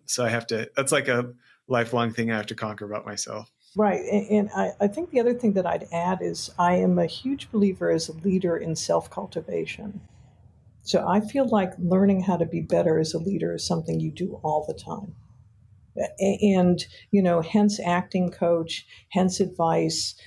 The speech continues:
Speaker 2: you know, hence going on podcasts, beats me, there's a new world for me. And, and if you're not trying to figure out how you can get better at what you're doing, you're not really kind of in the game, in my view. And that is constant self-cultivation. What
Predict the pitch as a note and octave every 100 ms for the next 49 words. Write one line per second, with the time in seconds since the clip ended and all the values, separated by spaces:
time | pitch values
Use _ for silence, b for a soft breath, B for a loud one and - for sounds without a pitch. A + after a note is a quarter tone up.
0 | B F3 E3 D#3+ F#3+ F3+ - F#3 F3+ F3
1 | F3 D#3+ D#3+ - D#3+ D#3 - F#3 F#3 -
2 | E3 E3 E3 D#3+ E3 E3+ E3 E3 D#3+ -
3 | D#3+ E3 E3+ - G3 F#3+ F#3 F#3 G#3+ G3+
4 | F#3 F#3 A#3+ E4 C#4 A#3+ A#3 G#3 G#3 G3+
5 | G3 G3 F#3 F3+ E3 - F#3 G3+ G3+ G3+
6 | F3 E3 - F3+ F#3 F#3+ F#3 F3 - E3+
7 | E3 E3+ G3+ B3 C#4 - _ _ _ -
8 | G#3 F#3+ F#3 F#3+ G3 G#3 G3 G3 F#3 F3
9 | F#3 F3+ E3 D#3 E3 E3 D#3+ D#3 D3 D#3
10 | F3+ E3 F3 E3 F3+ A3+ G#3 - - F#3+
11 | G3+ G#3+ G#3+ - G3+ - E3 - - E3
12 | E3 - - - E3 D#3+